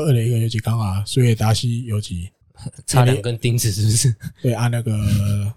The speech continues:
Speaker 1: 上川田大悟二垒。
Speaker 2: 你们两个，这两边都给我绷紧一点。
Speaker 1: 直接全部换血。<laughs> 我不知道，我乱讲的。
Speaker 2: 佐藤龙是来干嘛？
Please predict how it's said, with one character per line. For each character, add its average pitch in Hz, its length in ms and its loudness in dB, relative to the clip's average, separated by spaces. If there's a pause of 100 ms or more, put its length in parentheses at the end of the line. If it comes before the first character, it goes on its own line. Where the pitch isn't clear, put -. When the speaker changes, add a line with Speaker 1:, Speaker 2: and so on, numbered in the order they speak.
(340)
Speaker 1:
上 139 260 0
川 131 220 4
田 110 160 2
大 117 180 0
悟 120 180 -4
二 117 180 0
垒。 92 60 0
Speaker 2:
你 98 40 -6
们 113 60 -6
两 110 180 -4
个， 107 160 -6 (260)
这 135 120 -4
两 107 120 -2
边 113 140 -6
都 120 80 -8
给 117 60 -6
我 104 80 -4
绷 113 260 -6
紧 95 180 -10
一 104 40 -12
点。 - 240 -18
Speaker 1:
直 117 100 -6
接 127 160 4
全 110 180 0
部 123 140 0
换 113 180 2
血。 90 280 -8 (100)
<laughs> - 1300 -2
我 143 100 4
不 147 80 8
知 147 140 4
道， 139 260 0
我 139 100 2
乱 147 220 6
讲 - 120 4
的。 196 40 4
Speaker 2:
佐 - 0 -
藤 - 40 0
龙 185 120 2
是 208 120 -6
来 190 120 -8
干 202 220 -6
嘛？ 190 120 -16